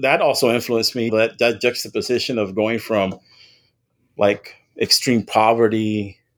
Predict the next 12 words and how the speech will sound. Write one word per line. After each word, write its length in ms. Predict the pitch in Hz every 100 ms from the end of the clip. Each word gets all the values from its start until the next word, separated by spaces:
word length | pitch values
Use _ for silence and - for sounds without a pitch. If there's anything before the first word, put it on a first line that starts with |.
| _ _ _ _ _
and 180 | 101 98
then 180 | 101 104
to 420 | - 104 95 90 - 104
urban, 680 | 104 104 107 104 101 98 - _ _ -
some 220 | - 113
kind 180 | 104 113
of 60 | 104
an 140 | 95 101
urban 320 | 104 107 104
space, 680 | - 107 101 104 - - - _ _ _ _ _ _ _ _ _ _ -
and 200 | 104 101
then 320 | 110 95